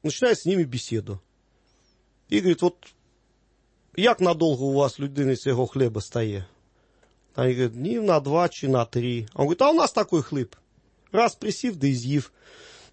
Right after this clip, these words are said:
И говорит, а они говорят: «А как же вы можете, вот так мало людей, э, вы так, э, мало земли, э, и так вы хорошо живёте?» Он говорит: «Я вам щас докажу.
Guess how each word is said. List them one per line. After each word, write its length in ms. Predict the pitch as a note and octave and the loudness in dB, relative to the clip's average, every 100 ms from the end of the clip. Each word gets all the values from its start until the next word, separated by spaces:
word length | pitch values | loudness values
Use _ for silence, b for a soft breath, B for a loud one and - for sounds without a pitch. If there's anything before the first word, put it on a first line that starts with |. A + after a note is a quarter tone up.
| - | 0
И 300 | C4+ D4+ F#3 | 2 2 0
говорит, 340 | E3 F#3+ F#3 - | 2 4 4 0
а 120 | D#3 | -2
они 100 | F#3 | 0
говорят: 180 | D#3+ E3+ | 0 0
«А 80 | G3 | 2
как 220 | B3 E3 | 0 -2
же 100 | D#3 | -4
вы 140 | D#3 | 0
можете, 360 | F3 E3 - C#3 | 2 0 -2 -8
вот 140 | C#3 | -4
так 240 | - E3 F3+ | -2 0 2
мало 240 | F3 D#3+ | 2 2
людей, 560 | D#3 D#3+ F#3 G#3 E3+ - | 0 -2 -2 0 0 0
э, 100 | D#3+ | 0
вы 220 | E3+ F3+ | 2 2
так, 240 | F3+ E3+ E3 | 0 -2 -4
э, 40 | |
мало 640 | E3+ - - D3+ F3+ E3 | -6 -6 -4 2 4 4
земли, 640 | D3 D#3 D#3+ G3+ A#3+ E3+ - | 2 0 2 2 0 -2 -2
э, 200 | D#3 D#3 | -6 -4
и 100 | D#3 | -2
так 300 | - F3+ - | 2 2 0
вы 80 | D#3+ | -2
хорошо 340 | D#3+ E3 - | 0 -2 -2
живёте?» 320 | D3+ E3 C#3 | 0 0 0
Он 80 | F3 | -2
говорит: 160 | B3+ - | -2 2
«Я 140 | D#4 | 4
вам 100 | D4 | 4
щас 240 | - B3+ F#3+ | 2 -2 -2
докажу. 560 | F3+ G3 F3 E3 D#3 | 0 0 2 -2 -10